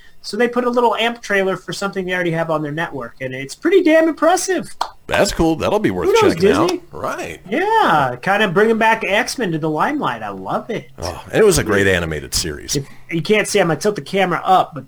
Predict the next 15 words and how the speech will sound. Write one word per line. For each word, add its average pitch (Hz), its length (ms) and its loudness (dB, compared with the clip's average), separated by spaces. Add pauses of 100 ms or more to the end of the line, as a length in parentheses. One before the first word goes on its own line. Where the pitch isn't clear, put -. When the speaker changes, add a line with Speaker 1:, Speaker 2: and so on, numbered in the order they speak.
Speaker 1:
this 220 300 4
whole 214 180 0
section 202 460 -2
of 180 80 0
the 156 80 -4
geeky 190 360 -4
room 139 220 -2
right 147 160 -2
here, 190 380 -2
it's - 140 -20
the 185 180 0
X-Men 196 340 -4
area 113 300 -10
right 104 280 -16
there. 101 280 -16